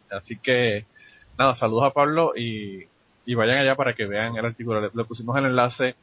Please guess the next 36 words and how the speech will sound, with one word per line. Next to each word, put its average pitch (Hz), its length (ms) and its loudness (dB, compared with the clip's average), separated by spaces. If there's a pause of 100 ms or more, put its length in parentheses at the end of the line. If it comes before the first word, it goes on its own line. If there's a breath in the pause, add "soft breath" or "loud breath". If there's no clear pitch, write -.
(420 soft breath)
en 123 140 -2
aterrizar 113 400 -2
punto 120 280 -2
com 110 240 -6 (120)
en, 98 580 -8 (340)
en 104 100 -8
la 104 80 -2
entrada 104 420 -2
del, 107 400 0
del 107 140 -2
podcast 113 300 -4
para 101 200 -2
que 95 100 -8
la 90 100 -2
vean. 90 200 -6 (1600 loud breath)
Y 123 60 -2
yo 139 80 6
no 165 80 4
sé, 196 140 6
yo 190 80 6
creo 156 120 4
que 165 60 -2
ustedes 165 320 2
ya 139 140 4
quieren, 147 220 -2
quieren 139 200 2
mandar 165 180 2
a - 20 4
alguien, 165 200 2
a 110 100 4
alguien 165 220 -2
el 165 60 -6
carajo. 165 300 0
Ya 123 120 0
yo, 151 320 -6 (200)
eh, 117 240 -8